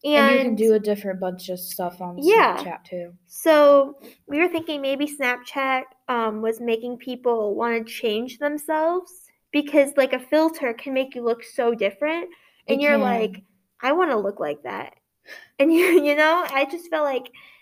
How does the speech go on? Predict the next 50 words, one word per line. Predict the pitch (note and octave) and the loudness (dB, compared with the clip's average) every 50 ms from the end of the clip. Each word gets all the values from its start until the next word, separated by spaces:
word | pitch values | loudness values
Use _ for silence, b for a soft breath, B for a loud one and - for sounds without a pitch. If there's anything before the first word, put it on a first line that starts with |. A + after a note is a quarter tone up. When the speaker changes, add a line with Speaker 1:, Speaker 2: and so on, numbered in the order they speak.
| B B B _ _ - | B B B _ _ -4
Speaker 2:
it's, | - D4 C#4+ - - - - | -4 -4 -4 -6 -14 -10 -8
it's | - D4+ - C4+ | -6 -6 -6 -2
very | B3 C#4 D4 E4+ E4 | 0 0 2 2 0
toxic. | E4 - - A#3 G3+ C4+ C4+ - - - F3 E3+ - - _ _ _ _ _ _ _ _ _ _ _ _ _ _ - | -2 -4 -6 -4 -4 -4 -6 -8 -12 -12 -12 -12 -12 -12 _ _ _ _ _ _ _ _ _ _ _ _ _ _ -2
Speaker 1:
It | - | 0
Speaker 2:
And | B3+ B3 B3 | 0 2 2
Speaker 1:
really | A3+ A3 G#3 G3+ F#3+ D#3+ D#3+ | 2 0 0 0 0 0 0
is, | F#3 F#3 F#3+ F#3 F#3 | -2 -2 -4 -6 -8
yes. | F3+ F3+ F3 E3+ F#3 F#3+ | -8 -8 -4 -4 -4 -4
Speaker 2:
especially, | - D#4+ F#4+ F#4 - G#4+ G4+ F#4 | 0 0 0 2 2 2 2 4
again, | D#4 C#4+ D4 D#4+ F4 F4 D#4+ - | 2 2 2 2 0 -2 -2 -2
to | - C#4+ | -2 -2
a | C#4 C4+ | -2 -2
young | B3+ C4 B3+ B3+ B3+ C4 | -2 -2 -4 -2 -4 -6
child. | B3+ - - B3+ B3+ C4+ C4 A3 B2 C3 - - - - - - - | -8 -6 -2 0 0 2 0 0 -2 -2 -4 -6 -6 -8 -12 -10 -6
Like, | - A3+ G#3 G3+ - - - - | -4 -4 -4 -4 -6 -10 -12 -8
"Let | B3+ C4 C4+ | -6 -4 -4
me | C#4+ C#4+ | -4 -4
just | C#4 C#4 C4+ C4+ - | -4 -6 -6 -8 -10
change | - - B3 B3 C4 B3+ B3+ | -8 -6 -6 -6 -6 -6 -8
my | A#3+ A#3+ A#3 | -10 -4 -2
face. | B3 A#3 A3+ | 0 0 0
Like, | A#3+ A#3+ A#3+ A#3+ | 0 -2 -2 -2
let | B3 A#3+ | -2 -4
me | B3+ C4 C4+ C4 G#3+ | -4 -6 -8 -10 -8
get, | - C4 A#3+ - _ _ - | -6 -6 -6 -6 _ _ -6
like, | A#3 G#3+ G#3+ - | -6 -6 -6 -6
freckles | - - B3 A3+ A#3 A#3 - A3+ G#3+ G#3+ G#3+ G#3 | -6 -4 -4 -4 -4 -4 -2 -2 -2 -2 -4 -4
or | G#3 G#3+ G#3 | -6 -6 -4
let | G#3+ A3+ A3+ | -4 -4 -4
me | A#3 A#3 B3+ C#4+ B B B B B B _ | -4 -4 -6 -8 B B B B B B _
get | - C#4 C#4 C4+ | 2 4 4 6
bigger | C4+ C#4 C#4 C#4 C4 B3+ C4 | 4 4 4 4 2 2 0
lips | C4 C4 C4+ C4+ - - | 0 -2 -2 -2 -2 -4
or | B3+ B3 | -6 -4
something." | B3+ A#3 A3+ A3+ A3 G#3+ | -4 -6 -8 -8 -8 -6
Like, | G#3 G#3 G#3+ - - - - _ _ _ _ _ _ _ - | -6 -8 -8 -10 -14 -20 -20 _ _ _ _ _ _ _ -16
I | B3+ | -6
feel | - D#4 D#4+ | 0 2 2
like | E4 D#4 D#4 - - _ B3+ | 2 2 0 -6 -10 _ -4
that | B3 B3 A#3+ A#3+ | -4 -2 -2 -4
is | A#3 A#3+ | -4 -6
an | A3+ G#3+ | -8 -6
issue | - B3 C4 - - B3+ A#3+ A#3 A#3+ | -4 -4 -4 -6 -8 -8 -6 -4 -4
and | A#3 A3 A3 - - A3 - | -4 -4 -6 -8 -12 -10 -6
young | A3+ A3 A3+ A3+ A3+ | -6 -4 -4 -6 -8
kids | A3+ A3+ A#3 A3 A3 - | -8 -8 -8 -8 -8 -10
should | - A#3 G#3 | -14 -12 -10
not | G3+ G#3 G3 F#3 - - | -8 -8 -8 -8 -10 -12
have. | - - F#3+ F3+ E3+ G3 | -12 -12 -10 -10 -10 -10